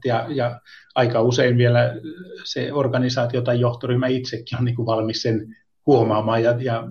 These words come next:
ääneen sanomaan, että kyllä tässä nyt taitaa olla tällä tavalla,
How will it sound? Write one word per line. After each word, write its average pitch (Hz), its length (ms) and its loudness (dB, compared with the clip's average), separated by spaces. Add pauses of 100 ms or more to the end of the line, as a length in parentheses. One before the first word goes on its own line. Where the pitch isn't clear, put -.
(500)
ääneen 123 340 4
sanomaan, 110 460 0
että 117 180 -10
kyllä 107 260 -4
tässä 120 280 -6
nyt 120 180 0
taitaa 117 420 0
olla 117 320 0
tällä 107 300 -2
tavalla, 98 320 -8